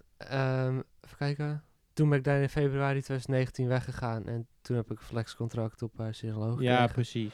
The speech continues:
Speaker 1: Tot heden.
Speaker 2: Tot heden. Dat is mooi.
Speaker 1: Dus.
Speaker 2: Dat is een mo-, nou ja, dat zijn eigenlijk een beetje de bijbaantjes.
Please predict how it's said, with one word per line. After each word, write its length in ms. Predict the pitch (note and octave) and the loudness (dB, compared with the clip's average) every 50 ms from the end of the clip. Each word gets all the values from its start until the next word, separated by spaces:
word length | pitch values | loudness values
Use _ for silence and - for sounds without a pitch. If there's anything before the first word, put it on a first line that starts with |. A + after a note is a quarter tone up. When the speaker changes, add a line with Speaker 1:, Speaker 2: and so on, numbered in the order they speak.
| - - - | -10 -10 2
Speaker 1:
Tot 180 | - C#3+ C3+ - | 4 4 6 8
heden. 520 | B2 A#2+ A#2+ A#2+ A2+ A2 A2 G#2+ G#2+ G#2+ - _ _ _ - _ _ _ | 8 8 8 8 6 6 4 0 0 -2 -6 _ _ _ -20 _ _ _
Speaker 2:
Tot 200 | - B2+ A#2+ A#2+ | -2 0 2 2
heden. 420 | A#2+ G#2+ G#2+ A2 A2 A2+ G#2 A#2+ - - - - - - - - - - - _ _ | 2 2 2 2 0 -2 -4 -6 -10 -16 -20 -20 -20 -20 -20 -20 -20 -20 -20 _ _
Dat 140 | - B2+ | 4 4
is 100 | B2 - | 4 4
mooi. 320 | - A#2+ A2+ A2+ C3 C#3 C3 - | 2 0 0 0 -2 -4 -6 -6
Speaker 1:
Dus. 280 | - B2+ A#2+ A2+ A2 A#2+ | -2 0 2 2 2 0
Speaker 2:
Dat 80 | A2+ A2 | -2 -2
is 40 | G#2+ | -4
een 80 | A2 A2+ | -4 -6
mo-, 80 | G#2+ - | -6 -2
nou 220 | C3 C3+ C3+ C3 | 2 4 4 6
ja, 140 | B2+ A2+ G2+ | 4 4 2
dat 180 | G2+ A#2+ B2 - | 2 2 2 4
zijn 180 | - B2+ A#2+ A2+ | 2 2 2 0
eigenlijk 260 | A#2 A#2 - B2 B2 A2+ | -4 -4 -4 -2 2 2
een 60 | A#2 | 2
beetje 140 | A2+ A2 A2 | 2 2 2
de 60 | G#2 | 2
bijbaantjes. 600 | A2 G#2+ A2+ A2 A2 A2 A2 A2 A2 B2 D3 | 4 4 4 4 2 2 0 0 -2 -6 -8